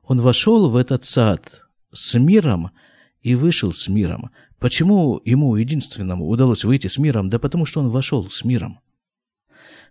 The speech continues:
Так вот, мы задались вопросом, а кому, собственно, не дают приблизиться? Да вот тем, ком-, кто хочет, хо-, кто хочет действительно приблизиться к Богу.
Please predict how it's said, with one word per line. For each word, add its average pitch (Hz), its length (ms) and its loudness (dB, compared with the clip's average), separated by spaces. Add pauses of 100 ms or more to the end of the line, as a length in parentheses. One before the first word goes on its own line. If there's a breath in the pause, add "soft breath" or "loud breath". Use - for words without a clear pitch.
(140 soft breath)
Так 202 200 2
вот, 190 180 4
мы 139 500 4
задались 151 380 2
вопросом, 220 640 2
а 131 300 0
кому, 175 380 2
собственно, 107 540 -2
не 110 140 0
дают 107 280 0
приблизиться? 110 680 -4 (360 loud breath)
Да 113 140 0
вот 180 140 0
тем, 285 240 0
ком-, 165 340 -2
кто 170 380 -2
хочет, - 420 -8 (280)
хо-, 98 260 -10
кто - 240 -6
хочет - 520 -8
действительно 113 880 -4 (520 soft breath)
приблизиться 92 720 -4
к 92 80 -12
Богу. 110 500 -6